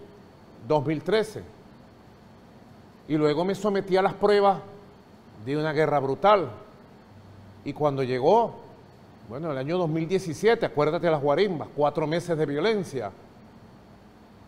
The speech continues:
intentos de golpes de Estado, intentos de matarme. Trajimos la constituyente, se impuso la paz con la constitución en la mano.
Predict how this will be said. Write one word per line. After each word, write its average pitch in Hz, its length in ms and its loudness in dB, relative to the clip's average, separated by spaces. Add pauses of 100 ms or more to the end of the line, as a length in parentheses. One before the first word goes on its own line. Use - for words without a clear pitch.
(280)
intentos 151 500 -2
de 151 80 2
golpes 143 340 0
de 127 60 -8
Estado, 202 440 6
intentos 147 500 -2
de 151 80 2
matarme. 156 520 4 (2500)
Trajimos 151 420 4
la 156 100 4
constituyente, 143 840 -2 (960)
se 170 120 -2
impuso 156 420 -2
la 131 140 2
paz 214 480 6 (320)
con 160 120 4
la 143 80 0
constitución 139 600 -4
en 135 100 -4
la 135 80 -4
mano. 196 320 2